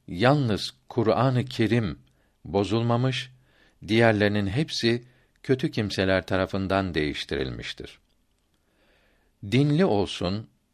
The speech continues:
dinsiz olsun, inansın, inanmasın, herhangi bir kimse bilerek veya bilmeyerek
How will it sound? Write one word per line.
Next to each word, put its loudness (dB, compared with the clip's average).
dinsiz 0
olsun, -4
inansın, 0
inanmasın, -2
herhangi 2
bir 0
kimse -4
bilerek 4
veya 2
bilmeyerek -2